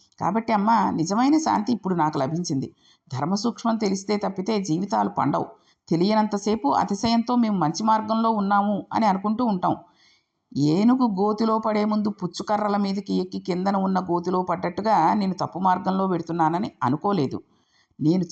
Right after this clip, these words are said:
చాలా మంచి మార్గంలో పెడుతున్నాను అని అనుకుంటూ ఉంటాను. అమ్మా, నాకు ఇప్పుడు అర్థమైంది. అందుకని నాకు శాంతి కలిగింది. నేను నీకు కృతజ్ఞతలు ఆవిష్కరిస్తున్నాను. తల్లి, ఇప్పుడే నేను మిథిలా నగరానికి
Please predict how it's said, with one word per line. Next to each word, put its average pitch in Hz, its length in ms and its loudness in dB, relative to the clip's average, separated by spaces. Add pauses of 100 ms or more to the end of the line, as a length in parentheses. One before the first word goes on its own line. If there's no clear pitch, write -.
చాలా 185 320 2
మంచి 220 260 2
మార్గంలో 196 480 2
పెడుతున్నాను 175 720 0
అని 180 140 0
అనుకుంటూ 190 460 0
ఉంటాను. 151 380 -2 (340)
అమ్మా, 180 260 2
నాకు 170 240 0
ఇప్పుడు 165 200 -4
అర్థమైంది. 151 560 -2 (340)
అందుకని 220 480 0
నాకు 202 220 0
శాంతి 180 360 0
కలిగింది. 139 460 -4 (380)
నేను 220 340 4
నీకు 214 260 2
కృతజ్ఞతలు 202 640 -4 (120)
ఆవిష్కరిస్తున్నాను. 151 960 -2
తల్లి, 170 440 -2 (320)
ఇప్పుడే 285 360 0
నేను 233 180 2
మిథిలా 185 320 2
నగరానికి 190 720 -2